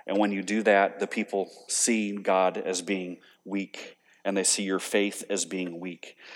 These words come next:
and they see your faith as being, you know, non-existing. That's not there.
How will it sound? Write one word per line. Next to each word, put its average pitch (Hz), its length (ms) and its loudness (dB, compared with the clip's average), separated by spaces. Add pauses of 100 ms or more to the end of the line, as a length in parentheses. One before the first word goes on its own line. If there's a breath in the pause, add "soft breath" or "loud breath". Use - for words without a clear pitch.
(140 loud breath)
and 92 80 -8
they 92 80 -4
see - 160 -2
your 95 100 2
faith 95 460 -2
as 90 260 -2
being, 87 420 -6 (1080 soft breath)
you 87 80 -12
know, 82 160 -10
non-existing. 90 840 -2 (200)
That's - 220 -6
not - 260 -2
there. 98 320 2